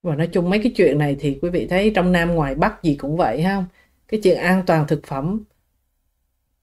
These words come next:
Rồi bây giờ mình đang nói cái chuyện bán ngoài chợ nè. Thì bây giờ mình quay trở lại cái chuyện đó. Sở dĩ mà người ta ngại chợ truyền thống là bởi vì nhiều cái lý do.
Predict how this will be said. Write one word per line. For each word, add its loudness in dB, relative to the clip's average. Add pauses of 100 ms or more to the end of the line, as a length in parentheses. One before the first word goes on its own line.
(160)
Rồi 2
bây 4
giờ 4
mình 2
đang 4
nói 4
cái 6
chuyện 2
bán 4
ngoài 6
chợ 2
nè. 2 (260)
Thì -2
bây 0
giờ 6
mình 4
quay 4
trở 0
lại 2
cái 2
chuyện 2
đó. 0 (420)
Sở 2
dĩ 6
mà 8
người 6
ta 2
ngại 4
chợ 4
truyền 2
thống -2
là 2
bởi 4
vì 2
nhiều 4
cái 2
lý 2
do. 0